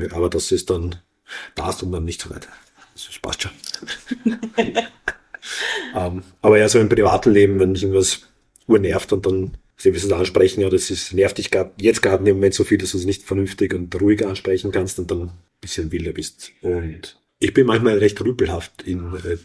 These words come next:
Chats und oder Telefonaten oder auch in zwischenmenschlichen Situationen, aber nicht beabsichtigt, sondern einfach, weil ich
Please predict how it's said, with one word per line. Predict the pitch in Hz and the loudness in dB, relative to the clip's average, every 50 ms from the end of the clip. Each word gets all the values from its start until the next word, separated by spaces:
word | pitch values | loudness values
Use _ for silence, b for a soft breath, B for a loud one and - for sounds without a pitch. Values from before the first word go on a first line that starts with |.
| _ - | _ -8
Chats | - - 85 - - - | -6 -6 -6 -4 -6 -8
und | - - 98 95 - | -6 -6 -8 -8 -4
oder | 87 90 90 | -2 -2 -2
Telefonaten | 101 95 87 - 95 85 85 82 - - 85 82 85 | 0 -2 -4 -4 -4 -6 -6 -8 -8 -8 -8 -6 -4
oder | 85 92 87 85 | -4 -4 -4 -4
auch | 82 - | -4 -4
in | - 87 85 85 85 85 87 87 B B B B B B B B B B B B B | -4 -4 -2 -2 -4 -4 -6 -6 B B B B B B B B B B B B B
zwischenmenschlichen | - - 143 143 - 127 110 104 107 - - 110 - 120 107 | 2 2 4 4 4 4 4 4 4 4 2 2 2 2 -2
Situationen, | - - - 107 104 101 - 107 101 104 113 117 117 120 123 - _ _ _ - | -2 0 2 2 2 4 2 -2 0 2 0 0 0 -4 -8 -18 _ _ _ -4
aber | - 98 92 | 0 2 4
nicht | 90 95 - - | 4 2 0 0
beabsichtigt, | - 101 90 92 92 - - 92 - 101 92 | -2 0 0 0 -4 0 -2 -2 -2 -2 -6
sondern | - 92 85 87 | -6 -6 -2 -2
einfach, | 95 - 95 | -2 -2 -2
weil | 85 87 | -4 -4
ich | 87 - _ | -4 -6 _